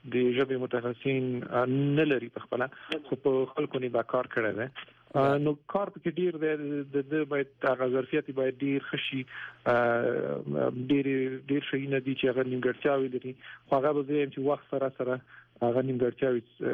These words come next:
څه کېږي. زه غواړم چې خلکو ته یو دا هم ووایم چې ډېر خلک، ام، په دې فیسبوک کې او، او، او نورو، ا،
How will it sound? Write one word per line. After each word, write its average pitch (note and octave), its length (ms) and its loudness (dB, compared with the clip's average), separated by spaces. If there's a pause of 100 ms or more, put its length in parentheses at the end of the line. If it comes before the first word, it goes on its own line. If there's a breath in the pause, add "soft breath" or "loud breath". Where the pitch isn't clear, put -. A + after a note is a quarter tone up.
(120)
څه - 120 -14
کېږي. C3 220 2 (100)
زه E3 180 2 (340 loud breath)
غواړم D#3+ 200 2
چې - 160 -10
خلکو D#3+ 220 -2
ته D3+ 80 -2
یو D3 200 2 (520)
دا D3+ 160 4
هم D#3 220 -2
ووایم C3+ 260 -2
چې C3 100 -4 (320)
ډېر D3+ 120 2
خلک، C#3 240 -2 (200)
ام، B2+ 300 0 (480 loud breath)
په C#3+ 60 0
دې C3 180 4 (340)
فیسبوک C3 380 -2
کې - 120 -6
او، B2+ 120 0 (720)
او، B2+ 320 0
او B2 120 2
نورو، C3 280 2
ا، - 200 -8